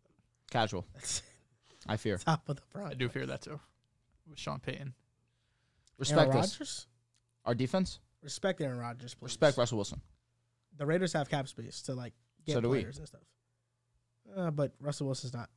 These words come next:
Speaker 2: Wake up.
Speaker 1: Aaron Rodgers.
Speaker 2: Wake up.
Speaker 1: Uh-uh. But Jets are getting him, though.
Speaker 3: Facts.
Speaker 2: Lamar Jackson.
Speaker 3: Or I'm cool with that too.
Speaker 1: Either or, I'm fine with.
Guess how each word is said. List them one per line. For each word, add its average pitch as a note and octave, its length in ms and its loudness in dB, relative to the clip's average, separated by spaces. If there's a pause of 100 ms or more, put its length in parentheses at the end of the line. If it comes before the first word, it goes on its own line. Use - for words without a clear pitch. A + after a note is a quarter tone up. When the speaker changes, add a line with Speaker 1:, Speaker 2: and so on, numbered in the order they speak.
Speaker 2:
Wake A#2+ 160 2
up. G2 100 8
Speaker 1:
Aaron A2+ 100 -4
Rodgers. - 380 -14 (320)
Speaker 2:
Wake A2+ 160 -2
up. - 140 -2 (880)
Speaker 1:
Uh-uh. - 200 -20 (320)
But C#3 140 -10
Jets E3 260 0
are C#3+ 60 -6
getting B2+ 180 -4
him, B2+ 120 -10
though. A2 180 -16 (480)
Speaker 3:
Facts. - 300 -18 (340)
Speaker 2:
Lamar C3+ 180 6
Jackson. C3+ 340 6 (460)
Speaker 3:
Or D3+ 240 -12
I'm - 80 -20 (220)
cool - 80 -4
with B2 100 -2
that - 160 -4
too. D3+ 140 -6 (280)
Speaker 1:
Either G#3+ 140 0
or, G#3+ 280 6
I'm F3 100 4
fine F#3+ 260 2
with. A2+ 160 -6